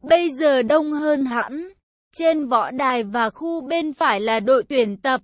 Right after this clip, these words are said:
còn khu bên trái là lớp vỡ lòng. Em đi từ từ vào lớp, nhìn vào cái gương trên cửa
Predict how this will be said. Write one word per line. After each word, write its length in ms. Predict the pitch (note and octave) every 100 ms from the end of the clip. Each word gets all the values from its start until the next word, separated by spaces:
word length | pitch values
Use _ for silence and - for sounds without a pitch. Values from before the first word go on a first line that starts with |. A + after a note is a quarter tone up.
| _
còn 260 | C#4+ C4 A#3+
khu 320 | - E4 E4
bên 300 | C#4 E4 D#4+
trái 360 | E4 C#4 B3 C#4
là 240 | D#4 C#4
lớp 300 | C4+ D4 F#4+ -
vỡ 360 | B3+ A3 G#3
lòng. 540 | D4+ E4 D4 B3 G#3+ G3
Em 360 | C4 D4+ D#4 C#4
đi 200 | E4+ E4 -
từ 220 | D#4 C4+
từ 280 | - D#4 B3
vào 300 | G#3+ C4 A#3
lớp, 320 | A3+ B3 E4+ - _
nhìn 380 | A#3+ B3 A#3+ A3
vào 220 | A3 A#3
cái 280 | G3 C4 A#3+
gương 400 | A#3 C#4+ D4+ C#4+
trên 280 | D4+ F4+ E4
cửa 240 | - C#4